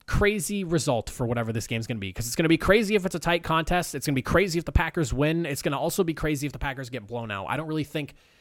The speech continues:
and, and I don't think, and I, last time I said this, I was completely wrong. It went the complete opposite way. I said this last year, and it was a complete mistake.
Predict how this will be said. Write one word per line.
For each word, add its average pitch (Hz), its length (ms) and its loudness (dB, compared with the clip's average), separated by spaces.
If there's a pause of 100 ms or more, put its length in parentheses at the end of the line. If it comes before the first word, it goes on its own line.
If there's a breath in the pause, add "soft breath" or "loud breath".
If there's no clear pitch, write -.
(240 soft breath)
and, 190 240 0
and 156 160 -2
I 160 140 4
don't 160 200 0
think, 180 440 4
and 143 180 0
I, 135 160 4
last 151 300 2
time 170 100 -2
I 160 60 0
said 143 240 -2
this, 110 120 -6
I 117 60 -2
was 120 80 -2
completely 127 380 -4
wrong. 110 240 -2
It 98 40 -8
went 107 140 -4
the - 60 -6
complete 143 260 -2
opposite 123 360 -4
way. 104 140 -4
I 87 80 -4
said 143 180 -4
this 147 140 -4
last 123 320 -2
year, 120 200 0
and 101 160 -4
it 104 60 -6
was 107 180 -2
a 110 80 -2
complete 131 340 0
mistake. 110 400 -6